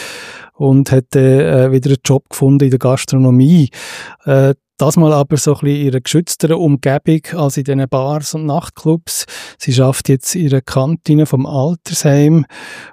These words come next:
Das sind geregelte Arbeitszeiten, ein gutes Einkommen und sehr viel weniger Alkohol. Äh, und eben gleichzeitig laufen die Verfahren noch gegen das Sozialamt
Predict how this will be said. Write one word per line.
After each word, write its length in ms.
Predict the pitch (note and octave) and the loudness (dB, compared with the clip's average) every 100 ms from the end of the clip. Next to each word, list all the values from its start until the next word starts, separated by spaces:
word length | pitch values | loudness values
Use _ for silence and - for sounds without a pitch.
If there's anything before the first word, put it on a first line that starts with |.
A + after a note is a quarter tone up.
| _ - | _ -8
Das 260 | C3+ - | -4 -2
sind 160 | C#3+ C3+ _ | -2 -4 _
geregelte 460 | C3+ C3 D3+ - C3 | -2 0 0 0 0
Arbeitszeiten, 600 | E3+ E3+ E3 - E3+ E3+ - | 0 -2 -4 -2 -2 -2 -2
ein 160 | D#3+ C#3 | 0 0
gutes 380 | - C#3 C#3 - | -2 -2 -2 -6
Einkommen 960 | E3 D#3 - - C#3 D3 D3 D3 D#3+ F3+ | -6 -8 -8 -4 -2 0 -2 -2 -4 -6
und 400 | D3 C3+ C3+ - | -6 -4 -4 -8
sehr 320 | - - B2 | -12 -6 -6
viel 180 | C#3 B2 | -4 -4
weniger 320 | B2+ C3 C#3 | -4 -4 -4
Alkohol. 680 | B2+ E3 - C#3 C#3+ D#3 D3+ - - - - _ _ | -4 -4 -2 0 2 0 -2 -12 -20 -20 -20 _ _
Äh, 340 | D3+ C3+ C3+ D3+ - _ _ _ _ _ _ | -6 -4 -4 -6 -12 _ _ _ _ _ _
und 220 | - C3+ | -2 0
eben 480 | C#3 F3 D3 E3 D#3+ _ | 2 2 0 -4 -18 _
gleichzeitig 600 | - C#3+ - - C#3 D3 | -4 -4 -4 -6 -4 -6
laufen 460 | C#3 B2+ C#3+ - D#3 | -4 0 0 -2 -4
die 140 | D3+ | -4
Verfahren 640 | C3+ C3+ - C3 C#3+ E3+ D#3 | -6 -10 -12 -10 -4 0 2
noch 240 | D3+ D#3+ - _ _ | 2 0 -6 _ _
gegen 160 | C3 C3+ | -12 -10
das 140 | E3 | -10
Sozialamt 840 | - C3+ C3+ B2+ C#3 C#3+ E3 - | -10 -10 -6 -6 -4 -4 -4 -8